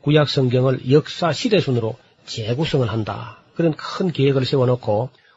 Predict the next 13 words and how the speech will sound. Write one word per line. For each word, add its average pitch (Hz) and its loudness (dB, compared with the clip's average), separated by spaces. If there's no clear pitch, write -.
왕들의 160 4
이름을 131 2
일렬로 170 2
남왕국, 135 2
북왕국을 135 2
쭉 127 -2
갈라놓고, 151 0
그 - -10
다음에 143 2
선지자도 160 2
예를 156 2
들어서 147 2
이사야라든지 123 0